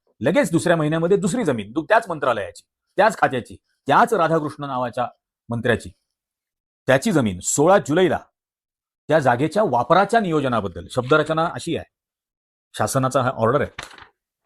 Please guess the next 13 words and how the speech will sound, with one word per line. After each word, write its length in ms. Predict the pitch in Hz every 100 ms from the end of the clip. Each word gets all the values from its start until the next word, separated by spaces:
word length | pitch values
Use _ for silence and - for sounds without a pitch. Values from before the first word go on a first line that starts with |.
| - 107
बैठकीची 440 | 110 139 131 139
सूचना, 300 | 107 117 110 - _ _ _ _ - 107
वरळी 300 | 131 196 190
दुग्धशाळेच्या 580 | 147 156 147 143 147
जागाच्या 440 | 135 117 135 - 143
वापराच्या 520 | 113 113 139 147 196
नियोजनाबद्दल 680 | 160 131 117 113 101 92 87 - _ _ 104
गठीत 240 | 139 190 214
समितीची 420 | 147 143 139 131
बैठक, 300 | 117 101 87 - _ _ _
माननीय 600 | 113 127 135 160 175 196
उपमुख्यमंत्री 840 | 220 165 170 165 - 165 156 139 165
गृह, 420 | 135 156 196